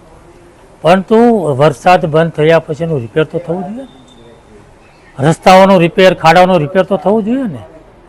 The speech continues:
આજે લગભગ ચાર પાંચ દિવસથી વરસાદ બંધ થયો છે, મેં એક પણ જગ્યાએ રસ્તા રિપેર થતા જોયા નથી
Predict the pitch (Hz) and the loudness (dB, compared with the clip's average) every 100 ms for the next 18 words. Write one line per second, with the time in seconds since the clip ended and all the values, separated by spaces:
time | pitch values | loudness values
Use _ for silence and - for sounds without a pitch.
0 | _ _ _ _ - - 190 247 214 170 | _ _ _ _ -8 -2 2 4 4 4
1 | 233 233 240 - 214 226 220 214 175 208 | 4 4 2 4 4 4 2 2 2 2
2 | 208 208 220 180 151 185 160 160 147 139 | 2 0 0 0 2 0 0 -2 -4 -8
3 | 123 110 - _ - 127 _ _ _ _ | -10 -12 -18 _ -20 -20 _ _ _ _
4 | _ _ _ _ - 165 262 247 277 - | _ _ _ _ -4 2 4 4 2 2
5 | 285 226 202 214 175 151 165 - 226 196 | 2 2 2 4 4 2 0 2 2 2
6 | 214 180 175 170 139 131 127 113 107 - | -2 -4 -4 -4 -4 -6 -6 -8 -14 -20